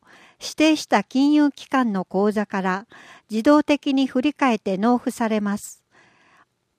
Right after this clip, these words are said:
納め忘れがなく、現金を持ち歩く必要もないため、安全で便利です。利用手続きは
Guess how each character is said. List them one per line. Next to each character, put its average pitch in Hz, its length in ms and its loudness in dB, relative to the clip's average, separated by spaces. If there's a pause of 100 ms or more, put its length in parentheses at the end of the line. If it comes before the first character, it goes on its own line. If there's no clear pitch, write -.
(400)
納 302 280 4
め 302 160 6
忘 302 260 2
れ 214 120 2
が 180 140 0
な 208 180 -2
く、 165 300 -12 (380)
現 294 300 4
金 247 280 -2
を 175 120 0
持 175 160 -4
ち - 180 2
歩 285 180 2
く - 140 -8
必 - 280 -6
要 254 160 6
も 240 160 0
な 240 160 0
い 220 80 -2
た 180 160 -6
め、 175 300 -8 (400)
安 254 280 2
全 247 280 2
で 208 280 0 (100)
便 262 240 2
利 202 120 -4
で 165 140 -6
す。 - 280 -20 (1000)
利 254 180 2
用 311 200 6
手 311 160 2
続 214 260 -4
き - 180 -4
は 165 320 -6